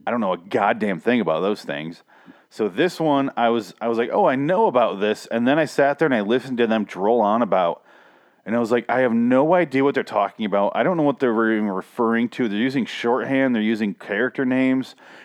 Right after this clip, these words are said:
And I understand this show is not for us. I do understand that. Again, I, I don't factor that in at all.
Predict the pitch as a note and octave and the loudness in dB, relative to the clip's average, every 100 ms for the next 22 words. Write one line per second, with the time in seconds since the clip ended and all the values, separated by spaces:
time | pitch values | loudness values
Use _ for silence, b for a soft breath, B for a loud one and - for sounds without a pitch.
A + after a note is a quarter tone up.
0 | - C#3 C#3+ - E3 F3 D#3+ D#3+ D#3 C#3+ | -6 0 0 0 0 0 -2 -2 0 2
1 | C3+ - C3+ C3 A2 G#2+ A#2+ - A2+ F2+ | 0 0 2 2 2 0 -2 -2 -4 0
2 | A2 - - - G#2+ F#2+ - A#2+ C3 A#2 | -2 -4 -10 -6 -4 -4 -4 0 0 -2
3 | - A2 A#2 B2 - F#2+ B2+ A#2 G#2+ G2+ | -2 -2 0 -2 -2 -6 -2 -2 -4 -4
4 | G#2+ G2+ b b b - G#2 A#2+ B2 - | -6 -6 b b b -10 -4 -4 -4 -4
5 | A2+ - G#2+ G#2 G#2 G2 F2+ C#2+ A#1+ | -4 -2 -2 -2 -2 0 0 -2 -6